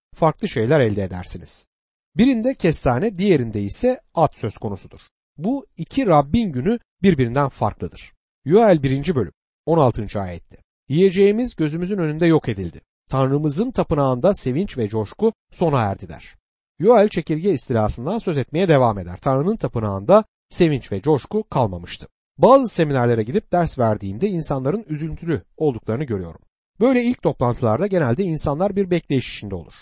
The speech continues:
Bunu hissedersiniz ancak sevinç görmezsiniz. Böyle bir toplantıda yüksek mevkide olan biri bana gelip şöyle dedi. "Yönteminizi gözlüyorum ve topluluğun önüne çıktıktan bir süre sonra nükteli öyküler anlatarak insanları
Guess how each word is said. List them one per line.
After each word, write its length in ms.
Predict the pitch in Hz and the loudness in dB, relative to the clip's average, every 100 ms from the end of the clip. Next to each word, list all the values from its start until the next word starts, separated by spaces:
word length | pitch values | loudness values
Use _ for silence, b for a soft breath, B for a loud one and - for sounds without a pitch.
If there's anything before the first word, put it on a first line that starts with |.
| _ _ 170 | _ _ -4
Bunu 140 | 208 | -2
hissedersiniz 680 | 190 - 170 151 127 113 160 | -2 -2 2 2 0 -2 0
ancak 400 | 170 117 202 - _ | 0 0 -2 -6 _
sevinç 360 | - 165 165 | -2 0 0
görmezsiniz. 760 | - 127 98 87 - 78 - - _ _ _ 160 | -2 -2 -2 -10 -14 -16 -20 -20 _ _ _ 0
Böyle 240 | 269 226 | 2 2
bir 100 | 135 | 2
toplantıda 540 | - 127 123 110 127 | 0 -2 -2 -2 -2
yüksek 440 | 202 160 - 233 - | -4 -4 -4 -6 -2
mevkide 340 | 135 - 113 | -4 -2 -4
olan 280 | 107 107 110 | -2 -2 0
biri 160 | 160 135 | 0 2
bana 180 | 139 | 0
gelip 220 | 131 156 - | 0 -2 0
şöyle 260 | 151 101 | 0 0
dedi. 200 | 85 67 _ _ _ _ | -6 -16 _ _ _ _
"Yönteminizi 580 | 151 196 208 208 208 226 | 2 2 2 0 -2 -2
gözlüyorum 640 | 202 160 147 208 120 156 | 0 0 0 0 0 2
ve 80 | 156 | 0
topluluğun 580 | - 160 - 160 190 226 | 0 -4 -6 -6 -4 -4
önüne 260 | 156 139 123 | -6 -4 -4
çıktıktan 580 | - - - 170 180 | -6 -14 -6 -2 -2
bir 120 | 208 208 | -2 -2
süre 220 | 139 110 | -2 -2
sonra 420 | - 95 123 202 - _ - | -4 -4 0 0 -2 _ -6
nükteli 420 | 165 - 196 240 | -6 0 0 2
öyküler 380 | 160 139 147 131 | -2 0 0 0
anlatarak 540 | 139 147 139 120 - _ _ _ | 0 0 0 0 -2 _ _ _
insanları 600 | 165 180 196 151 139 202 | -4 -2 -2 0 0 0